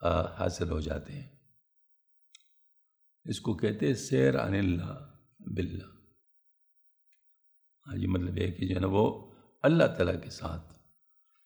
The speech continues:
یعنی، آ، اللہ تعالیٰ کی، سے مخلوق کی طرف، یعنی اللہ تعالیٰ کے مشاہدے کی طرف، مخلوق کی طرف، یعنی اس کی توجہ ہو جاتی ہے، وہ ایک تشکیل ہو جاتی ہے۔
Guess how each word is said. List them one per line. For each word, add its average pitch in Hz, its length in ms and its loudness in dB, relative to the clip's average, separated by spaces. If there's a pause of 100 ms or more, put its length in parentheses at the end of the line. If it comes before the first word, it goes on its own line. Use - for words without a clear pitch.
(180)
یعنی، 85 440 0 (960)
آ، 80 720 -4 (640)
اللہ 95 300 4
تعالیٰ 92 320 2 (120)
کی، - 80 -10
سے 95 260 2
مخلوق 92 400 2
کی - 80 -4
طرف، - 240 -8 (200)
یعنی - 180 0
اللہ 92 140 4
تعالیٰ 101 340 0
کے 98 60 -6
مشاہدے 92 300 -2
کی 95 80 -6
طرف، - 100 -8
مخلوق 95 400 -2
کی - 80 -6
طرف، - 220 -6 (540)
یعنی 92 120 0
اس 87 100 -4
کی 95 120 -2
توجہ 80 300 0
ہو 80 80 2
جاتی 76 300 -6
ہے، - 120 -20 (680)
وہ - 80 4
ایک 110 220 4
تشکیل 107 340 4
ہو 87 80 4
جاتی - 300 -4
ہے۔ - 80 -20